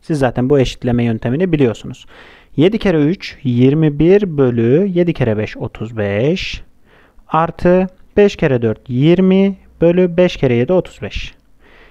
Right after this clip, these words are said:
Bunları toplarsam bakın, burası otuz beş. Yirmi bir ile de yirmiyi toplarsam kırk bir bölü otuz beş yapacaktır.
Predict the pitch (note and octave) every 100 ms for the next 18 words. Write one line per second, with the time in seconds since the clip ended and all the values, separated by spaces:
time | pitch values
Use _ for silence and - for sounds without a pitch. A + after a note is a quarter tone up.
0 | - F3 G#3+ A3 - F#3+ - A3+ - A#2
1 | A#2 D#3 C#3+ - C#3 G#3+ G#3 - _ E3+
2 | D3 C3 A#2 A#2+ A2+ B2 D#3 G#3+ - -
3 | - - - _ _ _ - D3 G3 A3+
4 | A#3 F3+ D3 C#3+ D#3 D3 C3+ E3+ F3 G3
5 | E3+ A#3 B3 A3 - - - G#3 G#3 -
6 | E3+ A3+ A3 E3 G3 G#3+ - C#3+ B2+ A#2
7 | G#2+ - G#2 - B2+ -